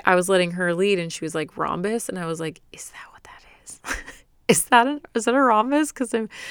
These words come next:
and I was like, "What is that?" She's all, "Rhombus." And I just, like, looked at her and I didn't even say anything. <laughs> So I was like, "Okay, I thought that was a diamond."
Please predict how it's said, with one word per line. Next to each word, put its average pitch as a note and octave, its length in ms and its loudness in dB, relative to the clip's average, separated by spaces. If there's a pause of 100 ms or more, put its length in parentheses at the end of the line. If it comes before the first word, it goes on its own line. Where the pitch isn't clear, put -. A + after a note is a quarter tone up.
(120)
and B3+ 80 4
I - 20 8
was A#3+ 100 6
like, A3 100 6
"What F#3 200 6
is A#3 80 2
that?" C4+ 200 2
She's - 80 -2
all, B3 120 8
"Rhombus." C4 560 6 (320)
And F#3+ 80 -2
I G3 60 2
just, G#3 140 -2
like, F#3+ 180 0
looked G3+ 140 -2
at G#3+ 100 -2
her F#3 60 -2
and F3 80 0
I E3+ 60 -2
didn't F3 100 -4
even F#3+ 160 -4
say B3+ 200 2
anything. C4 560 6
<laughs> - 140 -20
So - 160 -16
I C4+ 180 10
was B3 120 4
like, A3+ 340 4 (1040)
"Okay, B3+ 460 4 (160)
I F#3 140 0
thought F3+ 240 -2
that F3 160 0
was G3 400 -2
a G#3 40 -6
diamond." G#3+ 460 -4